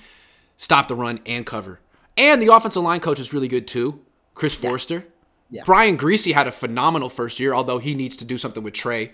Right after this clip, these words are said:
Speaker 1: Brock Purdy was kind of a dream pupil in the sense that he needed no work. Uh, Bobby Turner is a freaking legend. Anthony Lynn's excellent. Uh,
Speaker 2: Yeah.
Speaker 1: the wide receiver coach has a lot to prove. He was new, but he was, it was a first year coach.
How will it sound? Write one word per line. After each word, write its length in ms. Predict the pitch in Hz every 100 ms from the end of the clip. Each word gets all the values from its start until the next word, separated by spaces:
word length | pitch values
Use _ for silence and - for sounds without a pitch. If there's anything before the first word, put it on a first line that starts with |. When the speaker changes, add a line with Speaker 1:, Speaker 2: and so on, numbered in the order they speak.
| _ _ _ _
Speaker 1:
Brock 220 | 156 151
Purdy 220 | 151 151 147
was 160 | 139 - _ _ _ _ _ -
kind 160 | 185
of 80 | 160
a 40 | 131
dream 300 | 127 147 135
pupil 320 | 143 139 131
in 60 |
the 60 | 120
sense 200 | 123 131
that 100 | 113
he 100 | 123
needed 300 | 123 110 107 _ _ -
no 200 | 117 139
work. 320 | 117 113 - _ _ _
Uh, 340 | 120 123 120 117 - _ -
Bobby 320 | 139 156 151
Turner 300 | 143 135 123
is 80 | 110
a 20 |
freaking 400 | - 147 131 92
legend. 320 | 113 107 107
Anthony 380 | - 131 127 127
Lynn's 300 | 113 120 120 - _
excellent. 460 | 117 - 120 117 123 _ _ _ -
Uh, 40 | 113 120 120 120 117 113
Speaker 2:
Yeah. 60 | - _ _ _ _ -
Speaker 1:
the 60 | 120
wide 160 | 147
receiver 280 | 147 151 135
coach 200 | 127 135
has 140 | 127 113
a 40 |
lot 200 | 120 104
to 60 | 104
prove. 280 | - 117
He 140 | - 120
was 160 | 120
new, 180 | 123 127
but 160 | 131 117
he 80 | 131
was, 160 | 139
it 80 | -
was 100 | 143
a 60 | 147
first 260 | 160 -
year 100 | 151
coach. 360 | 139 117 - -